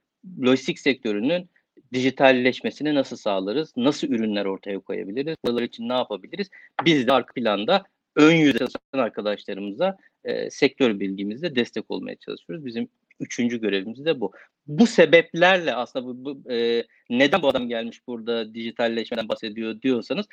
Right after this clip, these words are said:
aslında bunu özetlemeye çalıştım. Genel anlamda bu sebeplerle hala da dijitalleşmeye olan ilgimiz, sevgimiz ve, e, dijitalleşmeyle ilgili temasımız devam ediyor. Onun için de mümkün olduğunca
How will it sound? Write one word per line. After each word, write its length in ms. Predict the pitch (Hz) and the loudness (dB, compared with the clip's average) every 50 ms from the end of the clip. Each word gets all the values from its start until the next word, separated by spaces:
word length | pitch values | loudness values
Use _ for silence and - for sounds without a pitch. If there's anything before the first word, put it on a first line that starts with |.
| _ _ - | _ _ -2
aslında 460 | 139 - _ _ _ - 165 147 131 | -2 -2 _ _ _ 0 0 4 6
bunu 240 | 139 143 147 139 135 | 8 8 10 10 8
özetlemeye 640 | 120 110 110 101 - - 107 101 101 101 98 101 | 8 6 2 0 0 -2 -4 -4 -2 -4 -4 -6
çalıştım. 480 | 92 - 110 101 101 - - - 185 - _ _ _ _ - | -6 -6 -8 -8 -8 -6 -6 -6 -6 -6 _ _ _ _ 2
Genel 320 | 120 131 135 151 143 127 | 6 6 8 8 6 6
anlamda 360 | 107 107 107 110 135 170 180 | 4 0 -4 -6 -6 -6 -8
bu 60 | 151 143 | -10 -10
sebeplerle 680 | - - 110 107 101 - - 104 98 104 139 180 180 - _ _ _ _ | -8 -8 -8 -8 -8 -6 -4 -4 -2 -2 -2 -2 -4 -4 _ _ _ _
hala 480 | _ - 143 143 139 127 113 107 104 104 | _ 6 6 8 8 6 4 2 0 -2
da 220 | 107 104 104 104 | -4 -6 -6 -8
dijitalleşmeye 640 | 107 101 - - 110 107 107 110 - - - 123 143 | -12 -14 -8 -6 -6 -6 -6 -8 -10 -8 -6 -4 -2
olan 280 | 135 117 110 107 113 - - | -2 -2 -4 -6 -10 -10 -8
ilgimiz, 500 | - 127 117 117 113 120 120 135 139 135 | -6 -4 -4 -2 0 2 2 2 2 0
sevgimiz 520 | - 123 113 117 113 120 143 175 160 135 117 | 0 0 0 0 0 -2 -4 -4 -2 2 4
ve, 220 | 123 143 170 170 _ - - - _ _ - | 6 6 6 4 _ -8 -20 -20 _ _ 0
e, 1200 | - 113 110 113 110 110 110 110 110 110 107 107 107 107 104 104 - 55 57 57 - 55 - 104 | 2 4 4 6 6 4 4 4 4 4 4 4 2 2 0 0 -4 -4 -6 -6 -8 -8 -8 -6
dijitalleşmeyle 920 | 107 107 113 110 - 127 127 127 123 123 120 - - 156 160 139 110 104 - _ _ _ | -6 -6 -4 0 4 4 6 6 6 4 2 4 4 4 4 4 4 0 -4 _ _ _
ilgili 420 | - 113 110 104 107 110 107 101 | -12 -12 -10 -10 -10 -10 -12 -12
temasımız 720 | _ - - 120 123 120 110 - - - 135 180 180 151 | _ -8 -6 -2 -2 -2 -2 -4 -6 -10 -12 -12 -6 -2
devam 300 | 139 127 117 113 110 101 | -2 -2 0 -2 -4 -6
ediyor. 200 | 95 - 165 175 180 _ _ _ _ _ - | -8 -10 -12 -14 -14 _ _ _ _ _ -14
Onun 140 | - 117 104 | -12 -12 -12
için 160 | - - 131 | -12 -10 -8
de 60 | 143 | -6
mümkün 340 | 139 127 117 110 - - 113 | -6 -4 -6 -8 -10 -10 -8
olduğunca 420 | 107 104 98 98 95 104 156 156 | -6 -6 -6 -6 -4 -4 -4 -4